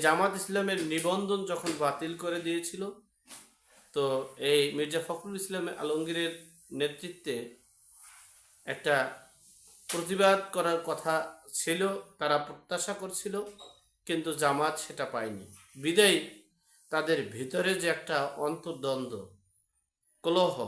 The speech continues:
ক্ষোভ ছিল যে আমাদের মাধ্যমে, যদিও আমাদের ভোট ছিল না, ভোট কম আছে, জনসমর্থন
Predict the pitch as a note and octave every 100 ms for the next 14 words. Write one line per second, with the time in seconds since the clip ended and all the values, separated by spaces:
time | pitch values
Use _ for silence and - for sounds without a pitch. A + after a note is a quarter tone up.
0 | F#2+ - _ _ _ - - - - G3
1 | G3 F#3+ - - _ _ _ - - D#3
2 | A2 - - _ _ _ _ _ C3+ E3
3 | E3+ D#3 - - - D3+ F3 G3 G3+ A3
4 | A3+ - D#3 D3+ D3+ D3 C#3 A#2+ A#2+ E3
5 | G3 A3+ G#3+ G3+ G3+ D#3 C#3+ F3 - F#3+
6 | F3 C#3+ C#3+ - - _ _ _ _ _
7 | - B2 D3 E3 - E3+ E3 D#3+ - D#3
8 | C#3 C3+ C#3+ E3+ E3+ E3+ F3+